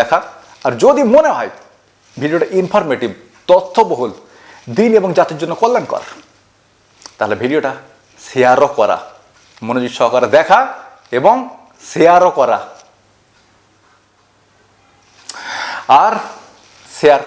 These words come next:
করতেই থাকুন, কেননা এই ভিডিও মানুষদেরকে আহলে কোরআনদের ফিতনা থেকে বাঁচাতে পারে। আর সম্পূর্ণ ভিডিওটা দেখার পর আপনার কি মনে হলো, আপনি কি মনে করলেন, আপনি কি ভাবলেন, সেটা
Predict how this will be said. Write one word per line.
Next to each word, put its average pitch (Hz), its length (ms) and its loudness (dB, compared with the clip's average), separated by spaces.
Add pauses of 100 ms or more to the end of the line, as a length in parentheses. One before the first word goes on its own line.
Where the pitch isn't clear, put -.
করতেই 151 340 0
থাকুন, 107 240 -6 (420)
কেননা 139 260 2
এই 165 260 4 (100)
ভিডিও 175 240 -2 (460)
মানুষদেরকে 135 460 0 (200)
আহলে 143 180 -4
কোরআনদের 147 400 -6
ফিতনা 156 240 -8
থেকে 117 160 -10
বাঁচাতে - 280 -10
পারে। - 140 -8 (2500)
আর 185 280 4 (640)
সম্পূর্ণ 143 300 0
ভিডিওটা 139 300 -2
দেখার 175 320 0
পর 123 120 4 (480)
আপনার 190 440 -2
কি - 80 -10
মনে 123 260 -2
হলো, 113 140 0 (260)
আপনি 185 300 -2
কি 214 60 2
মনে 160 280 0
করলেন, 147 220 -2 (220)
আপনি 185 300 -4
কি 247 140 2
ভাবলেন, 139 280 2 (640)
সেটা 113 160 -6